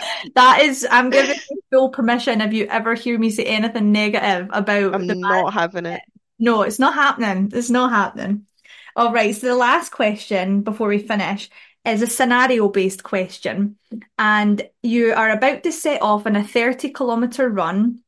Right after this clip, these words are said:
Speaker 1: Apart from water, there's only one other thing you can take with you in your flip belt or your vest. What would that be?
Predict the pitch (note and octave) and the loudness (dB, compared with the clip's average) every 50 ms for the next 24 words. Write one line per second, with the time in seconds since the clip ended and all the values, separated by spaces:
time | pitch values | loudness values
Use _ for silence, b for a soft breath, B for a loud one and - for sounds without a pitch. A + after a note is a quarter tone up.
0 | _ - A#3 A3+ A3+ - A#3+ A#3+ - B3 - D#4 D4 C4+ A#3 G#3 G#3 G3+ G3+ G3+ | _ -4 -4 -4 0 2 2 2 2 0 -2 0 0 2 2 2 2 0 0 -2
1 | - - G#3 F#3 E3+ F#3 G#3+ A3 A3 A#3+ A3+ A3 A3+ A#3 A3+ A3 A3 G#3+ G3+ A3 | -4 -2 -2 0 0 0 -2 -2 0 0 0 0 0 -2 -2 0 0 0 0 0
2 | A3+ A#3 A#3 A#3 A3 A3+ A3+ A3+ - A#3 G#3+ G#3 G#3 G#3 - G#3+ G3+ G#3 - A3 | 0 0 0 0 0 -2 -2 -2 -2 0 0 0 0 0 0 -2 -2 0 0 -2
3 | G#3 G3 - - G3 G3 F#3+ - - G#3+ G3 E3+ - G3 F#3+ F#3+ G3 F#3+ F#3 F#3 | -2 -2 -2 -4 -4 -4 -4 -4 -4 -2 -2 0 0 0 0 0 0 0 0 -2
4 | F3+ F#3+ - - - G3 - - - F#3 E3+ E3 E3+ E3+ - - G3 G3 G3 F#3+ | -2 -6 -8 -8 -8 -8 -6 -4 -4 -2 0 0 -2 -2 -4 -4 -4 -2 -2 -2
5 | F3+ F3+ F#3 - F3+ G#2 - F#3+ - - - - A3 G#3 - G#3 G3 G3+ F#3+ E3+ | -2 -4 -4 -4 -4 -4 -4 -6 -10 -12 -8 -6 -6 -4 -4 -6 -4 -2 -2 -4
6 | - - - - - G3+ - | -4 -6 -8 -10 -10 -12 -14